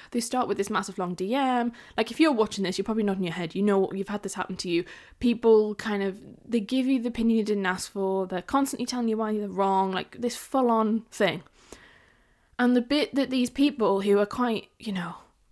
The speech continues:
arrogant, I think, and who have really got nothing else better to do, 'cause why on earth would you have the time to do this? Like, I barely have the time to reply to people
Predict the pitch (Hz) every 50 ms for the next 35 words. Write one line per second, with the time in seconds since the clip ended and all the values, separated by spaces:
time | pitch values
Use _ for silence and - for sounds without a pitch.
0 | _ _ _ - 202 208 202 196 185 202 175 - - 190 185 190 - - 185 175
1 | 180 - - 185 185 175 196 220 214 202 - 196 196 196 196 214 214 202 185 190
2 | 156 - 180 - - 202 185 165 165 - - 156 - - 165 170 180 170 160 165
3 | - 185 196 185 202 202 202 196 185 185 185 180 180 - - 185 180 180 170 180
4 | 180 - - - - - 175 - 170 165 190 190 165 160 - 202 196 - 190 190
5 | 185 196 196 202 196 190 185 - 180 - - 196 175 175 - - 180 - - -
6 | 175 175 170 170 - 190 - 190 175 - 170 160 156 -